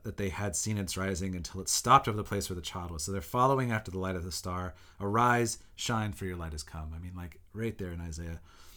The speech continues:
"And when they saw the star stop, they were overwhelmed with joy." Why? Because they're in the presence of the King of the world, of the universe.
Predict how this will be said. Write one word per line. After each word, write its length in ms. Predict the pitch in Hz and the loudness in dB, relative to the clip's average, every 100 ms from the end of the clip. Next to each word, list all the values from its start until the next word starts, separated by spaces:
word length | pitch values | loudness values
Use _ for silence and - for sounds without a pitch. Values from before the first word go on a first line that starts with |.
| - - - | -20 -18 -2
"And 80 | 123 | 2
when 80 | |
they 60 | 143 | 4
saw 160 | - 165 | 4 4
the 80 | |
star 240 | 160 151 139 | 4 2 2
stop, 320 | - 127 127 | 2 2 2
they 100 | 123 | 0
were 180 | 117 - | 0 6
overwhelmed 440 | 220 208 185 170 | 8 10 8 6
with 100 | 151 | 4
joy." 300 | 143 143 139 | 2 4 4
Why? 340 | 113 147 180 196 | 4 4 6 4
Because 300 | 196 185 151 | 2 -2 -2
they're 100 | 175 | 0
in 80 | |
the 60 | 160 | -2
presence 720 | - - 175 170 170 156 - | -4 -2 0 2 0 -2 -2
of 420 | 135 135 135 - 113 | -4 -6 -6 -10 -8
the 120 | 117 | -6
King 480 | - - 156 165 170 | -8 -2 0 0 -2
of 240 | 131 135 127 | -4 -4 -2
the 100 | 117 | -4
world, 460 | 101 123 120 117 | -2 0 2 0
of 120 | 107 95 | -2 -4
the 100 | 92 | -2
universe. 520 | 110 110 92 85 | 0 0 -2 -4